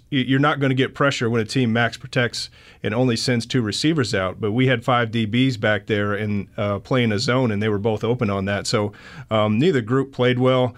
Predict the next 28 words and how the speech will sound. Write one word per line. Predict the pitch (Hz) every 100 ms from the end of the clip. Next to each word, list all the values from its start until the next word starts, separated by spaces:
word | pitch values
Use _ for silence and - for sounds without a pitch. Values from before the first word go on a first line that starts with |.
| - - -
Um, | 104 104 101 98 -
and, | 143 113
and | 117 120
it | 117
was, | 110 107
it |
was | 120 107
really | 120 139
surprising | 131 104 - 117 123 117 117
because, | 110 101 117 107 101 - - -
yeah, | 117 110
I |
mean, | 104 107
they, | 107 110 107
the, | 107 110 104 92 -
at | 107 101
times | 127 120 123
this | 117 -
year, | 117 113 107 - - -
the | 113
Cardinals | - 127 120 110
pass | 117 113 113
rush | 120 104
has | - 101
been | 104 107
dynamic, | 98 98 101 113 127 135 -
has | - 101 98
changed, | - 120 117 110 -